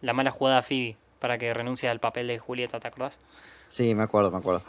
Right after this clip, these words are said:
Speaker 2: Pero acá de Arnold hay que diferenciar la intencionalidad, al menos. Lo hace con una buena intención, como
Speaker 1: Sí,
Speaker 2: diciendo,
Speaker 1: sí.
Speaker 2: lo, lo recalca como algo bueno y, bueno, como que a Simmons le cae la ficha de que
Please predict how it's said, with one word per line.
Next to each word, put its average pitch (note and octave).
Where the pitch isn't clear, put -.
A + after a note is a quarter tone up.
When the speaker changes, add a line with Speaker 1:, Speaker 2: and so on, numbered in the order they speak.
Speaker 2:
Pero C3+
acá E3+
de G#3
Arnold F3+
hay G2+
que A2
diferenciar G2
la A#2
intencionalidad, G#2
al F#2+
menos. F#2+
Lo F#2
hace G#2+
con G2+
una G2
buena A2+
intención, F#2
como F2
Speaker 1:
Sí, D#3+
Speaker 2:
diciendo, C#3
Speaker 1:
sí. -
Speaker 2:
lo, F2+
lo F#2+
recalca D3
como C#3+
algo D3+
bueno D3+
y, C#3+
bueno, G2
como E2
que D#2+
a E2
Simmons G#2
le G2
cae G#2+
la G2+
ficha A#2
de G2+
que A2+